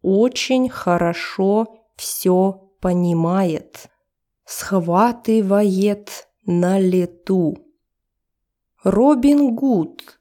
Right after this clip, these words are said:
сказал, что малыш Джон ничего не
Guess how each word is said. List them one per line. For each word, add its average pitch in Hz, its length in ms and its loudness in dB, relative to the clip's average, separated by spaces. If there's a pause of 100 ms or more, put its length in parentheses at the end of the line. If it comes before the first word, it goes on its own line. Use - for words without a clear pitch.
(120)
сказал, 220 1040 -2 (160)
что 220 680 0
малыш 233 880 2
Джон 185 720 -2 (300)
ничего 226 1120 0
не 190 440 4